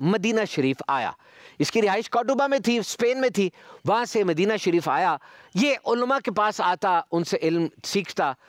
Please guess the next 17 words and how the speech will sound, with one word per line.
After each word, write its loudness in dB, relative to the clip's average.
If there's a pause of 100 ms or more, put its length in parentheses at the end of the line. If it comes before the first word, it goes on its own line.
(300)
اس 0
شوق 0
میں 4
وہ 2
مدینہ 2
منورہ 0 (140)
پہنچ -2
گیا۔ 0 (420)
وہاں 2
ایک -6
بہت 0
ہی 2
بڑے 0 (300)
عالم 4
دین 2
کے 0
پاس 0